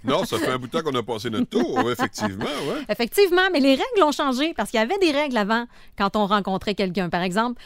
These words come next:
Speaker 2: fallait attendre, euh, peut-être deux, trois jours avant de le rappeler.
Speaker 1: Oui, parce que ça, t'avais l'air de quelqu'un de désespéré.
Speaker 2: C'est ça. Fait qu'on, on, les deux, chacun de notre côté,
Speaker 1: <laughs>
Speaker 2: on,
Speaker 1: C'est ça.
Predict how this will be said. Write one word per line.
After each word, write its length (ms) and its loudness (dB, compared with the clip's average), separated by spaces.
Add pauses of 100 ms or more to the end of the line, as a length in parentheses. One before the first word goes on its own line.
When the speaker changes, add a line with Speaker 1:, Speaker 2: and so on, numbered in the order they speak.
(160)
Speaker 2:
fallait 440 2 (140)
attendre, 640 -2
euh, 240 4
peut-être 320 0
deux, 160 2
trois 400 0
jours 480 -2 (200)
avant 520 2
de 140 0
le 140 2
rappeler. 500 -4 (160)
Speaker 1:
Oui, 160 2
parce 180 -6
que 80 -2
ça, 140 -4
t'avais 240 -4
l'air 160 -2
de 80 -4
quelqu'un 300 -6
de 40 -8
désespéré. 800 -2
Speaker 2:
C'est 240 -4
ça. 260 2 (220)
Fait 120 -2
qu'on, 100 -4
on, 260 -4
les 220 0
deux, 260 4
chacun 300 4
de 60 2
notre 160 4
côté, 520 4
Speaker 1:
<laughs> 20 4
Speaker 2:
on, 160 2
Speaker 1:
C'est 120 -2
ça. 140 2